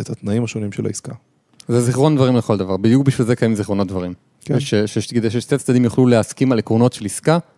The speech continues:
Speaker 2: לפני שעכשיו מתחילים לחפור בכל ה-,
Speaker 1: במלא פרטים
Speaker 2: בכל
Speaker 1: נוספים.
Speaker 2: האספקטים המשפטיים,
Speaker 1: בדיוק.
Speaker 2: ה-, זה. ו-, ועכשיו <laughs> יש לי עוד דבר אחד שרציתי להגיד שהוא, אה, שהוא מצחיק וחשוב,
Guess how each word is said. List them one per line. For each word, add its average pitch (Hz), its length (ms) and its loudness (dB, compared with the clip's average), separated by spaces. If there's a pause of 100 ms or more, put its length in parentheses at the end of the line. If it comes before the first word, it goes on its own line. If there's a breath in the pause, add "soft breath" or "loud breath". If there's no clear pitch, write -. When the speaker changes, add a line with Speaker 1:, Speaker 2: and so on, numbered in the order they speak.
Speaker 2:
לפני 123 200 0
שעכשיו 123 240 0
מתחילים 113 300 0
לחפור 117 360 0
בכל 107 280 2
ה-, 101 240 4
Speaker 1:
במלא 117 200 4
פרטים 110 380 0
Speaker 2:
בכל 107 160 0
Speaker 1:
נוספים. 117 200 2
Speaker 2:
האספקטים 107 380 -2
המשפטיים, 95 600 -2
Speaker 1:
בדיוק. 95 200 -4
Speaker 2:
ה-, 107 280 -6
זה. - 60 -14 (760 soft breath)
ו-, 117 180 0
ועכשיו 123 360 4
<laughs> 151 80 6
יש 143 120 -2
לי 127 240 2
עוד 151 160 0
דבר 139 220 4
אחד 120 180 0
שרציתי 113 360 2
להגיד 101 300 0
שהוא, 92 600 -2
אה, 92 40 -2 (640)
שהוא 92 480 -6 (140)
מצחיק 147 440 -2
וחשוב, 117 520 -2